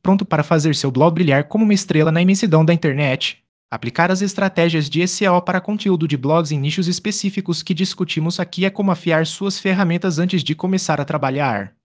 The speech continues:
Pesquise palavra-chave, otimize seu conteúdo e construa links de qualidade. Lembre-se,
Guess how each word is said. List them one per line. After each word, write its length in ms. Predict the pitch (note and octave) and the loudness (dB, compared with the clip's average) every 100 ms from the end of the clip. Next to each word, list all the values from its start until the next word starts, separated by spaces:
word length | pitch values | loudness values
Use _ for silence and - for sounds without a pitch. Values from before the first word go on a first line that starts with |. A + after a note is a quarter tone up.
| _ - | _ -6
Pesquise 340 | D#3 - F3+ | -4 0 0
palavra-chave, 880 | F3+ D3 C#3+ E3+ E3+ - D3+ B2+ D3 - | 2 2 2 2 0 2 2 2 -4 -2
otimize 420 | F#3+ - E3+ D3 | -2 2 2 2
seu 180 | D#3 F#3 | 0 -2
conteúdo 440 | F#3 G3 G3 F#3+ | 0 0 2 2
e 40 | F3+ | 0
construa 520 | G3 G3 G3+ G3 G3+ | 0 0 0 0 2
links 260 | C#3 C3+ C#3 | 0 -2 -2
de 80 | |
qualidade. 680 | D#3+ E3 E3 D#3 A2+ G2+ - _ _ _ - | 0 2 2 2 2 -2 -12 _ _ _ 0
Lembre-se, 680 | E3+ F3+ F#3 - D3 A#2+ | 2 4 2 0 -6 -8